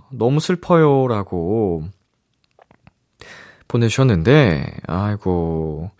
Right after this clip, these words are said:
사실은 요새 스마트폰은 방수 기능이 좀 철저하게 되어 있어서 어느 정도의 물이 들어가는 거는,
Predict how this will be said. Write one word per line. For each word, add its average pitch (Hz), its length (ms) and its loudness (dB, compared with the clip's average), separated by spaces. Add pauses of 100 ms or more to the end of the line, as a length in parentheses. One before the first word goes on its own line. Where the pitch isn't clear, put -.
(400)
사실은 208 420 2
요새 147 400 2
스마트폰은 175 1000 -2
방수 143 360 -6
기능이 123 400 -2
좀 113 380 -6
철저하게 214 480 -2
되어 123 180 0
있어서 110 640 -2 (340)
어느 180 260 0
정도의 220 520 2
물이 143 260 -2
들어가는 123 640 -2
거는, 98 680 -4